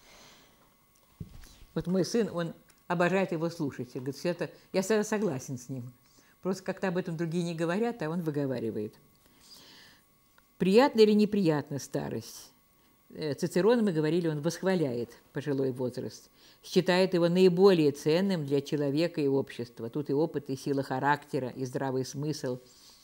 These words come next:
и страсти успокаиваются, и мысли проясняются. Ну вот.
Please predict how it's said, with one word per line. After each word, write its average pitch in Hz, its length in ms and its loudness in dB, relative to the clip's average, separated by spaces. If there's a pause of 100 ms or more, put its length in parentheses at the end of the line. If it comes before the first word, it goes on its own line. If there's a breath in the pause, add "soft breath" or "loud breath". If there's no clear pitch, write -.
(220 loud breath)
и 147 100 -6
страсти 156 500 0
успокаиваются, 135 1120 -4 (320 loud breath)
и 170 100 0
мысли 185 360 4
проясняются. 139 1000 -4 (840 loud breath)
Ну 170 160 0
вот. 143 320 -2